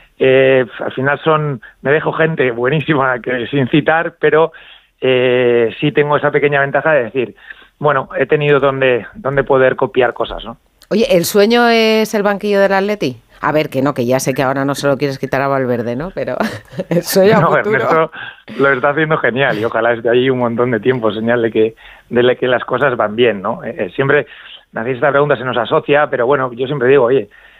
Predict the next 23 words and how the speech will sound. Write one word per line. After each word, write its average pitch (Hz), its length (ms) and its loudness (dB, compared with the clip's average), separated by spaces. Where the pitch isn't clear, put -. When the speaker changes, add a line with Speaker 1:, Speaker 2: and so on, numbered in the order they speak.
Speaker 1:
eh, 110 120 -6
cada 117 200 2
uno 135 140 0
tiene 151 220 0
que, 123 280 2
eh, 120 600 2
hacer 120 200 0
su 113 120 -6
camino, 120 360 0
¿no? 135 260 2
Y, 113 320 0
o-, 117 180 -10
y, 113 880 4
y - 40 0
por 107 200 2
ahora 135 180 2
las 131 180 -2
cosas 135 320 0
<laughs> - 100 -4
nos 139 200 2
están 135 260 -2
yendo 139 260 0
bien. 170 400 2